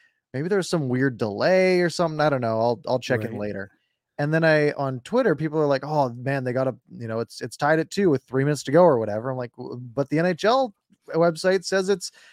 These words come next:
Speaker 1: still the second period." So I tuned in and watched the rest. Uh, but they had some issues today.
Speaker 2: Yeah, I saw your Twitter, your tweet. That was pretty funny. <laughs>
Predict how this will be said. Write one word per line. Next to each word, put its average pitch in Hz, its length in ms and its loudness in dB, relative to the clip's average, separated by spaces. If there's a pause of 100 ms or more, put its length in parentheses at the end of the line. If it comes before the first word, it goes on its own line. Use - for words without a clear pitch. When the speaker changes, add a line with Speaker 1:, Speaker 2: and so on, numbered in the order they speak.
(220)
Speaker 1:
still 208 180 2
the 208 80 0
second 220 340 0
period." 202 380 2
So 127 160 0
I 117 80 0
tuned 123 260 -8
in 110 80 -6
and 107 80 -8
watched 98 240 -12
the 107 60 -10
rest. 101 360 -10
Uh, 104 300 -8
but 101 300 -10 (200)
they 117 140 -4
had 113 180 -6
some 104 160 -10
issues 101 320 -8
today. 101 280 -6 (440)
Speaker 2:
Yeah, 165 120 4
I 151 40 2
saw 190 140 4
your 180 160 4
Twitter, 165 300 -2 (120)
your 139 140 -2
tweet. 151 240 -4
That 139 80 -2
was 147 120 -2
pretty 147 180 -6
funny. 135 420 -4
<laughs> - 0 -